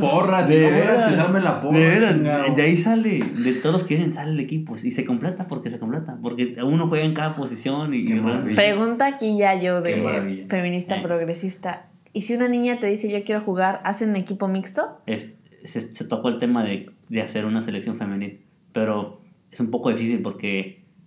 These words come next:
Speaker 2: no tenemos una, ahora sí que una,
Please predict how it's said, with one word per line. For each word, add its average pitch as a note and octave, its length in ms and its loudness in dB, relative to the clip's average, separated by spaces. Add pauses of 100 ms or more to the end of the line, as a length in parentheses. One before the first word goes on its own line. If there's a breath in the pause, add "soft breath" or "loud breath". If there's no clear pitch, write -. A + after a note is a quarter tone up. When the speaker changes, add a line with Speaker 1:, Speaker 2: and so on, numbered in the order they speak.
(140)
Speaker 2:
no A2 200 -2
tenemos A#2 560 0
una, A2 500 -4 (440)
ahora A2 160 -2
sí A2+ 140 -4
que A2+ 180 -2
una, G#2+ 640 -2